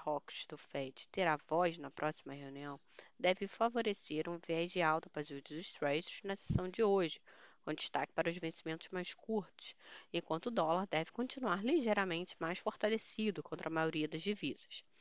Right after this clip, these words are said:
Apesar da alta modéstia dos futuros de Nova York, acreditamos que os vencimentos de opções e as incertezas para a próxima semana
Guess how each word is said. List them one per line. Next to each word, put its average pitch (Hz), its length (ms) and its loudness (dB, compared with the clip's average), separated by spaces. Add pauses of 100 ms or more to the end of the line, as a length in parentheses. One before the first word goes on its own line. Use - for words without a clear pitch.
(420)
Apesar 160 520 4
da 151 120 4
alta 202 240 4
modéstia 151 440 -2
dos 143 120 -8
futuros 170 480 -2
de 156 40 -12
Nova 135 300 -2
York, 139 400 0 (300)
acreditamos 233 640 0
que - 140 -4
os 208 100 -4
vencimentos 190 580 0
de 175 120 2
opções 156 500 -2
e 151 60 2
as 165 160 0
incertezas 160 640 -2
para 180 200 2
a - 20 0
próxima 156 440 -4
semana 208 480 -2